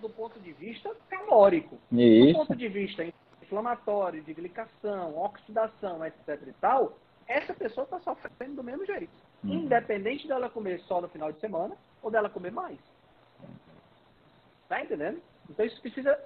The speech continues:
Speaker 1: cara, é, é, isso é crucial que as pessoas entendam. Mas Henrique, você tá fazendo terrorismo alimentar, porque a, a, a, a, a, a, as pessoas não podem parar de comer coisa. Gente, eu não tô dizendo pra pessoa parar de comer coisa gostosa, não.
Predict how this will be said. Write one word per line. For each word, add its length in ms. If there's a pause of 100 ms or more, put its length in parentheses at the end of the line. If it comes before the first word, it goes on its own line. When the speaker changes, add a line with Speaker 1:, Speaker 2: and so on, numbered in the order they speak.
(100)
Speaker 1:
cara, 320
é, 300
é, 120
isso 160
é 80 (200)
crucial 760
que 100
as 80
pessoas 360
entendam. 320 (220)
Mas 120
Henrique, 340
você 100
tá 120
fazendo 340
terrorismo 680
alimentar, 800 (260)
porque 520 (200)
a, 80
a, 240
a, 200
a, 240
a, 360
a, 380 (260)
as 60
pessoas 320
não 100
podem 320
parar 260
de 80
comer 240
coisa. 280
Gente, 240
eu 80
não 60
tô 100
dizendo 180
pra 100
pessoa 240
parar 260
de 100
comer 160
coisa 240
gostosa, 360
não. 100